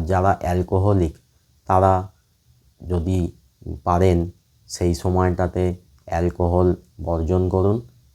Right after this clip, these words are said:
যদি সেটা না পারেন কম করে এক ঘন্টা আগে, অর্থাৎ অ্যালকোহল যদি আপনি রাত্রি নটার সময় খান ওষুধটা যেন রাত্রি আটটার মধ্যে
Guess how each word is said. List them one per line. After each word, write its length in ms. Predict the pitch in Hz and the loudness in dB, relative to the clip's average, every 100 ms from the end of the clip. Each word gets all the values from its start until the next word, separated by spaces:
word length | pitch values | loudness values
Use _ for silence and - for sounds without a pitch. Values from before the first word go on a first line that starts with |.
| - | -6
যদি 280 | 92 87 92 | -2 0 -2
সেটা 300 | 95 90 95 | -4 -4 -2
না 240 | 90 82 | -2 -2
পারেন 400 | 80 92 92 80 76 _ _ _ _ | -2 0 0 0 -4 _ _ _ _
কম 280 | 95 98 98 | -2 0 0
করে 380 | 101 101 104 - | 0 0 0 -2
এক 260 | 87 87 | -6 -6
ঘন্টা 400 | 85 95 92 87 98 - | -6 -4 -2 0 -2 -2
আগে, 420 | 82 82 92 78 - _ | -4 0 0 -2 -10 _
অর্থাৎ 380 | - 85 - 90 87 | -8 -8 -4 -6 -6
অ্যালকোহল 600 | - 85 85 92 90 95 | -6 -6 -4 -4 -2 0
যদি 260 | 92 90 92 | 0 0 0
আপনি 340 | 87 - 87 | -2 -2 -2
রাত্রি 360 | 87 82 - 90 | -2 -2 -4 -4
নটার 340 | 82 78 87 | -4 -4 -4
সময় 360 | 85 92 90 87 | -6 -4 -2 -2
খান 300 | 92 85 78 - _ _ _ - - | -2 -4 -6 -12 _ _ _ -20 -10
ওষুধটা 520 | 85 - 101 - 95 | -8 -6 -8 -4 -2
যেন 200 | 92 92 87 87 _ _ - | 0 0 -2 -4 _ _ -4
রাত্রি 380 | 87 80 - 90 | -4 -2 -6 -4
আটটার 440 | 80 76 - 85 | -6 -8 -6 -4
মধ্যে 480 | 85 82 71 80 76 | -2 -2 -2 -2 -4